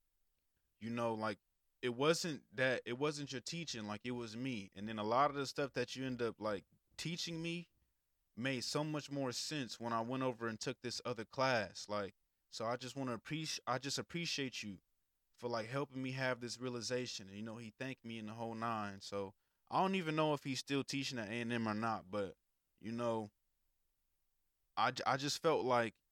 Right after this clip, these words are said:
also I just wanted to pay, pay back to him. Like, you know, he did his job. Like, he did what the school paid him to do,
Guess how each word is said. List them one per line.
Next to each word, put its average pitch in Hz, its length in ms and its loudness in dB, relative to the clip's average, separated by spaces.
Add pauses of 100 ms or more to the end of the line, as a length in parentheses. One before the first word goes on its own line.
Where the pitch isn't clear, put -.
(180)
also 143 400 6
I 123 80 8
just 131 220 -2
wanted 131 220 0
to 113 100 -2
pay, 143 380 2 (180)
pay 147 280 2
back 131 380 4
to 117 120 0
him. 131 360 2
Like, 110 260 4 (580)
you 104 80 -4
know, 117 140 0
he 151 200 0
did 143 180 2
his 139 140 2
job. 143 460 4 (100)
Like, 110 160 0
he 165 160 -4
did 143 260 4
what 135 160 -2
the 127 80 -2
school 143 320 0
paid 147 360 0
him 113 200 -2
to 107 80 -2
do, 92 180 -8